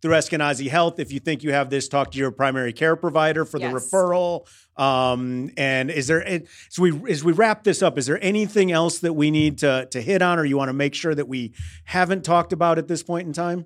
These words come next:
Speaker 2: No, I feel like that's a pretty good, um, kind of encompassing. So, yeah, if people have, uh, may-, maybe they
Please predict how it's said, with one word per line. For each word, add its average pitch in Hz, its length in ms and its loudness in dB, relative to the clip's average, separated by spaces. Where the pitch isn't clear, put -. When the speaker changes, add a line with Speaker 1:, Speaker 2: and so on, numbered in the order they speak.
Speaker 2:
No, 392 260 0
I 311 160 2
feel 370 200 -4
like 415 200 -2
that's 254 200 -2
a 311 60 -10
pretty 240 300 -6
good, 214 560 0
um, 196 260 -2
kind 190 220 -6
of 190 100 -6
encompassing. 185 800 -6
So, 180 260 -2
yeah, 170 400 2
if 165 220 -10
people 196 540 2
have, 180 720 2
uh, 180 180 -2
may-, 180 160 -6
maybe 180 380 -6
they 175 360 -4